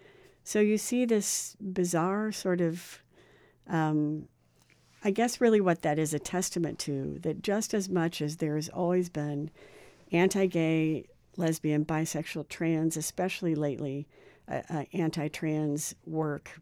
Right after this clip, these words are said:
being done and laws being passed and court battles being fought, there have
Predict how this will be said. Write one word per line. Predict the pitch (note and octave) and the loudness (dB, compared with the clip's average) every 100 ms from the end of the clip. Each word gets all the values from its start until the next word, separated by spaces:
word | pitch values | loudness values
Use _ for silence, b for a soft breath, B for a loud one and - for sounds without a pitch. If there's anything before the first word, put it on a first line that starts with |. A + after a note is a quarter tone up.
| E3 | -4
being | F3 D#3+ D#3+ | 0 4 4
done | D#3 D3+ C#3 E3 A3 - B B B B B B _ | 4 2 0 0 -2 -6 B B B B B B _
and | G3 D#3+ D3+ D3+ D3+ | -2 0 2 2 0
laws | E3 F3 F3 F3+ | 2 4 4 4
being | F3+ D#3+ | 4 4
passed | D#3+ D#3 D3 C#3+ - - | 2 -2 -4 -4 -6 -6
and | E3+ D#3 D3+ D#3 D3+ - _ | -6 -2 -2 -2 -6 -12 _
court | - G3+ F#3+ | -2 2 2
battles | F3+ D3+ D3 D3+ | 2 0 0 -4
being | C#3+ C3+ C3+ | -4 -4 -4
fought, | - C3+ C3+ E3 - _ _ _ b b b b b - | -6 -6 -6 -10 -14 _ _ _ b b b b b -2
there | F#3 | 0
have | F#3+ F#3+ | 2 0